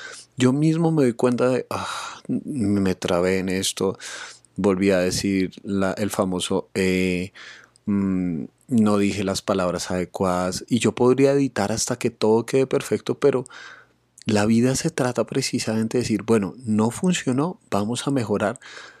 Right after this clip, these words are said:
pero no se trata de subvertir toda nuestra identidad, imbuir toda nuestra identidad en, en algo, en el trabajo, en lo que logramos,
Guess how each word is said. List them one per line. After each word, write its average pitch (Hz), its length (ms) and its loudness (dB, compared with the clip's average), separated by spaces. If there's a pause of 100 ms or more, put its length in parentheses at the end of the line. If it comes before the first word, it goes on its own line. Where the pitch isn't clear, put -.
(380)
pero 117 240 0
no 110 100 0
se 123 160 -2
trata 135 380 0
de 147 360 0
subvertir 120 880 0 (200)
toda 190 380 6
nuestra 202 540 2
identidad, 117 960 2 (100)
imbuir 123 440 2
toda 156 240 2
nuestra 160 360 -2
identidad 113 600 0
en, 131 200 -6
en 127 180 0
algo, 120 360 0
en 98 80 0
el 98 100 -2
trabajo, 107 540 0
en 95 60 0
lo 92 120 0
que 104 120 -2
logramos, 98 580 0